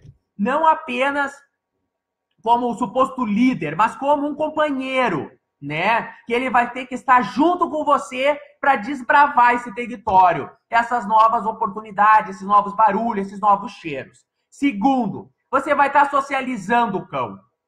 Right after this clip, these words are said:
tá? Por quê? Socializar é dar saúde mental pro seu cão. Imagine você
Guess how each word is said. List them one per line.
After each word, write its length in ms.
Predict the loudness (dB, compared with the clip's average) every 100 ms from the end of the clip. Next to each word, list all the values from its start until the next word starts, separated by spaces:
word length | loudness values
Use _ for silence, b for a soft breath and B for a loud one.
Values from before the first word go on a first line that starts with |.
| _ _ _
tá? 560 | 2 4 4 0 -8 -20 _ _
Por 180 | -8 -8
quê? 440 | -4 -4 -6 -10
Socializar 1200 | _ 0 0 0 -4 -4 -6 -8 4 6 6 4 -2 -16 -6
é 300 | -2 -2 2
dar 180 | 4 4
saúde 800 | 4 4 4 2 2 0 -2
mental 560 | -6 -6 -6 4 6 6
pro 100 | 0
seu 220 | -8 -8
cão. 300 | -10 -18 -20 _ _ -14
Imagine 460 | -6 -6 -6 -8
você 580 | -2 0 0 -4 -8 -8